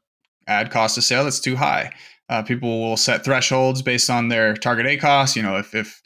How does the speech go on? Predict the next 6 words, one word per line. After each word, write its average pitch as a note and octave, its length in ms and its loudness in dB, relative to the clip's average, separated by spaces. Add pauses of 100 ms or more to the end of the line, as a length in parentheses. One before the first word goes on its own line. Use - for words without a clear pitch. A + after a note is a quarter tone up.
(260)
an A#2+ 60 -2
A C#3+ 80 0
cos C#3 280 4
exceeds C#3+ 680 2
X C#3 260 0
percent, E3+ 560 0